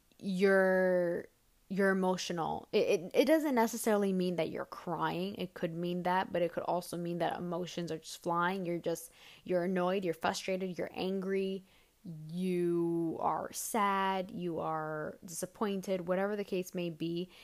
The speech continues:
If there's a lot of emotions flowing, don't make that resolution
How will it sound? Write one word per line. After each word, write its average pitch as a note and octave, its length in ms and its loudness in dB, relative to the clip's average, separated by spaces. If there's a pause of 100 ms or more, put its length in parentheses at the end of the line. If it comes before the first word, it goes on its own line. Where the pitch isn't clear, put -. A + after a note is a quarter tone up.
(120)
If F3+ 160 -4
there's F3+ 200 0
a G#3 40 -4
lot G#3+ 220 0
of G3 120 0
emotions F3 640 -4
flowing, F3+ 600 0 (480)
don't G3 320 4
make F3+ 220 0
that F3+ 180 0
resolution E3 840 -4